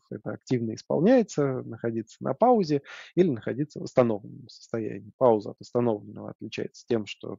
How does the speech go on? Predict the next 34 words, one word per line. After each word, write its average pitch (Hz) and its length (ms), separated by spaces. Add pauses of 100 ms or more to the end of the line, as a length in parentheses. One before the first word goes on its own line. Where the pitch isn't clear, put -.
предна-, 117 360
пауза 110 300
предназначена 113 680
для 117 160
временной 113 400
переустановки 196 640
развертывания. 170 680
В - 60
таком 113 320
режиме 117 380 (320)
агент 123 340
перестаёт 127 600
активные, - 580
э, - 320
перестаёт 120 340
выполнять 117 380
активные 113 460
процедуры 160 400
скачивания, 147 560
но 165 180
скачанные 113 480
к - 80
этому 113 260
моменту, 117 500 (340)
э, 123 240
файлы 190 420 (100)
остаются 120 680 (720)
до 139 120
его 135 260
возобновления 113 760
или 143 240
до 113 100
его 113 240
остановки. - 640